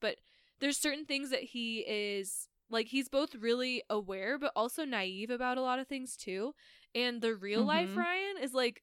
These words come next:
Speaker 1: savage. <laughs> Like, his, like,
Speaker 2: Mm-hmm.
Speaker 1: Q and A's, I'm always like,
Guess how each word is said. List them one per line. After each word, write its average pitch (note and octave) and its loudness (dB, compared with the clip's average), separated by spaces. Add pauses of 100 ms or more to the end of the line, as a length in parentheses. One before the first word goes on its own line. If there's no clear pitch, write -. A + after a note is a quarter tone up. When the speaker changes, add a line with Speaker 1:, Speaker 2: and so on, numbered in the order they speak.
Speaker 1:
savage. G#3 4
<laughs> - 0
Like, C4+ 6
his, D#4 8
like, D#4+ 2
Speaker 2:
Mm-hmm. D4+ 12
Speaker 1:
Q C4+ 12
and F4 10
A's, C4+ 4
I'm C4 4
always A#3+ 4
like, A#3 2